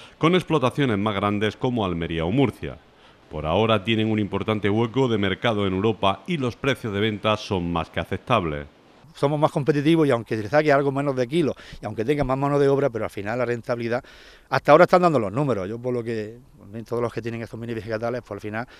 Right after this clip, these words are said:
Speaker 2: em, te amoldas y te adaptas y con más requisitos, con menos requisitos, con más retenciones o menos, pero al final, pues bueno, si te da la rentabilidad, pues tienes que apostar porque no merece la pena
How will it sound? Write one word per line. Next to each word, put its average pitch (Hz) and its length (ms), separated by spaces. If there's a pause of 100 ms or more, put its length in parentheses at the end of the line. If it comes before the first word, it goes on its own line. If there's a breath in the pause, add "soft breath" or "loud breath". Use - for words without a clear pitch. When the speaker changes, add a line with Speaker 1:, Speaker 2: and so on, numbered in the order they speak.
(320 loud breath)
Speaker 2:
em, 104 320 (920)
te 120 100
amoldas 139 440
y 139 60
te 131 80
adaptas 139 640
y 123 160
con 107 140
más 120 120
requisitos, 123 540
con 113 100
menos 120 220
requisitos, 117 480
con 101 160
más 113 180
retenciones 110 540
o 107 100
menos, 113 220 (260 loud breath)
pero 95 180
al 87 40
final, 95 260
pues 104 140
bueno, 104 140
si - 100
te 95 100
da 101 60
la 110 80
rentabilidad, 104 560
pues 117 100
tienes - 200
que 87 80
apostar 85 260
porque 101 220
no 113 100
merece 113 240
la 104 100
pena 117 240